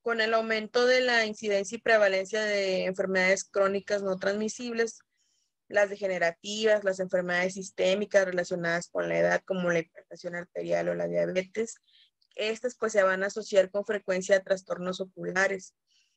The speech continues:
Se originan cambios también en las enfermedades oculares asociadas, lo que, pues, va a explicar la variación de la, de las prioritarias causantes de problemas visuales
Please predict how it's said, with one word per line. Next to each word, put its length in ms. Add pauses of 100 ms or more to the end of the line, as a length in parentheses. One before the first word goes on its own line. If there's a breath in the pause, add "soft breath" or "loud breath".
(120)
Se 140
originan 600 (100)
cambios 400
también 460
en 160
las 320
enfermedades 560
oculares 480
asociadas, 720 (320 soft breath)
lo 240
que, 120
pues, 200
va 40
a 40
explicar 480
la 140
variación 560
de 120
la, 300 (200)
de 180
las 460
prioritarias 880
causantes 580
de 100
problemas 440
visuales 520